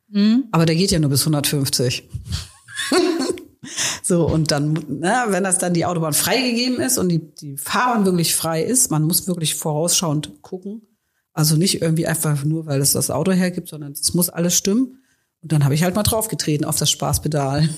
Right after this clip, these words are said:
Speaker 1: Mhm.
Speaker 2: Und dann schwupps, oh, hier hätten wir rausgemusst. Mist.
Speaker 1: Also du kannst dann so, was weiß ich, vierhundertzwanzig, vierhundertdreißig Kilometer
Speaker 2: Ja,
Speaker 1: damit
Speaker 2: ich
Speaker 1: fahren?
Speaker 2: denk mal sogar mehr.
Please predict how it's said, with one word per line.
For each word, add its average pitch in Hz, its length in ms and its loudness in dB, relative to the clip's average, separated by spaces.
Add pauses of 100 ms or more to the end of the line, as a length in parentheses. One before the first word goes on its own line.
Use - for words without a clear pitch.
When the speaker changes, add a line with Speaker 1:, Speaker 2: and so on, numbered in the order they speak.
(120)
Speaker 1:
Mhm. 202 500 0 (460)
Speaker 2:
Und 190 160 0
dann 185 140 2
schwupps, - 600 0
oh, 254 280 2
hier 196 300 0
hätten 175 180 -2
wir 180 80 0
rausgemusst. 147 840 0
Mist. 202 440 -2 (1040)
Speaker 1:
Also 190 220 2
du 220 80 2
kannst 220 280 -2
dann 214 140 0
so, 190 160 0
was 180 180 -2
weiß 170 160 0
ich, 185 140 -2
vierhundertzwanzig, 196 800 0
vierhundertdreißig 196 920 -2 (280)
Kilometer 139 460 2
Speaker 2:
Ja, - 80 0
Speaker 1:
damit 220 280 2
Speaker 2:
ich - 60 -6
Speaker 1:
fahren? - 140 2
Speaker 2:
denk 160 80 4
mal 151 80 2
sogar 139 240 0
mehr. 123 280 -2